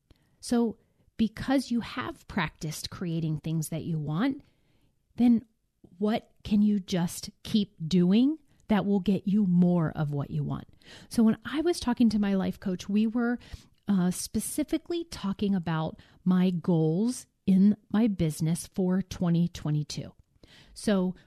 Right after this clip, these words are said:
we do briefly look back and say, "Okay, what did you achieve in twenty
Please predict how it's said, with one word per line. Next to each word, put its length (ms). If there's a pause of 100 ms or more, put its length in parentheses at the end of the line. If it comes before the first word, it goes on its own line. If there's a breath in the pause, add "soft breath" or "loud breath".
(140 soft breath)
we 100
do 320
briefly 600
look 340
back 380
and 180
say, 480
"Okay, 600 (140)
what 200
did 200
you 120
achieve 480
in 200
twenty 580